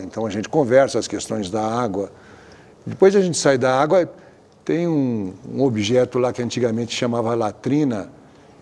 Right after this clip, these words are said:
e que agora deram um nome diferente, é,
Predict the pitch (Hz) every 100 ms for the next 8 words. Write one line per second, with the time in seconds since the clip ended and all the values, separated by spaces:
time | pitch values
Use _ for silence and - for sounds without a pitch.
0 | - - 127 110 - 123 113 110 127 131
1 | 120 135 123 120 123 127 107 104 120 120
2 | 139 113 101 - - - - - - -
3 | 117 107 107 104 95